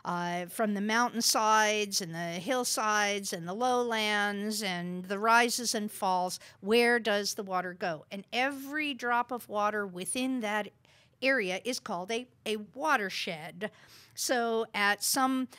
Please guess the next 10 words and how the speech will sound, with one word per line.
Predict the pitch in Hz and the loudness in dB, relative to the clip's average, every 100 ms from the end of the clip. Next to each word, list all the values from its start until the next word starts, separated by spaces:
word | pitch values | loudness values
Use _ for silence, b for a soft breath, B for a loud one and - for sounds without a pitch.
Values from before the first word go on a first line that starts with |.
| B | B
uh, | 196 196 190 - _ _ - | -6 -4 -4 -8 _ _ -8
line, | 247 233 262 262 175 185 214 - | -2 0 2 0 -2 -4 -10 -6
not | 208 220 | -2 -2
an | 285 | -2
imaginary | 277 269 330 320 240 185 180 | 0 2 2 0 -2 -2 -4
line, | 165 147 151 | -6 -8 -10
but | 180 | -4
some | - 220 | -2 -2
real | 180 208 302 339 277 | -4 -4 -2 -2 -2
line | 254 294 202 143 165 | -2 -2 -2 -6 -14